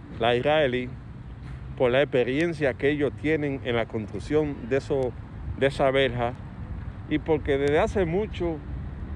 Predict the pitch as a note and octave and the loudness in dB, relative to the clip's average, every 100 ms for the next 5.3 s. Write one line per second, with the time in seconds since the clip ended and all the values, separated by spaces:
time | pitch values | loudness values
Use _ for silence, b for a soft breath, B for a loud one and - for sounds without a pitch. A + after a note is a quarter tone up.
0 | - - - - E3 F#3+ F3 D#3+ F3 E3+ | -6 -8 -8 -4 2 4 4 4 2 4
1 | F3 D#3 C#3 A2+ C3 C#3 C3 G#2+ E2 G2+ | 6 6 2 0 2 4 4 2 0 -2
2 | - - - - - - - - - C#3+ | -4 -6 -6 -8 -6 -6 -6 -4 2 6
3 | C#3 C3+ B2+ A#2+ A2+ C#3 F3 E3+ - - | 6 6 6 4 4 2 0 0 -4 -2
4 | C3+ A2 D#3+ D#3 C#3+ B2 C#3 B2 G2+ - | 0 4 4 4 2 0 2 2 0 2
5 | D3 C3+ | 2 2